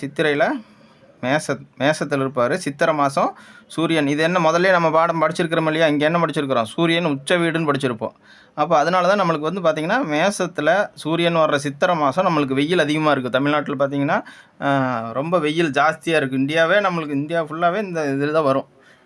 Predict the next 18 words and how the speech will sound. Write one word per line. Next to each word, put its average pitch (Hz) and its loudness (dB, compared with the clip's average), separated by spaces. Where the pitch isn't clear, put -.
அடுத்து 180 0
பார்த்தீங்கன்னா, 175 0
வைகாசி. 143 2
வைகாசி 156 0
இந்த 151 -4
மாசத்துல 151 -2
சூரியன் 160 -2
வந்து 151 -2
ரிஷபத்துல 165 0
இருப்பாரு. 120 2
இங்க 185 0
வரும்போது 180 2
சூ-, 151 -4
சூரியன் 175 2
அப்படியே 160 2
வெயில் 160 2
குறைய 151 2
ஆரம்பிச்சிரும். 113 -2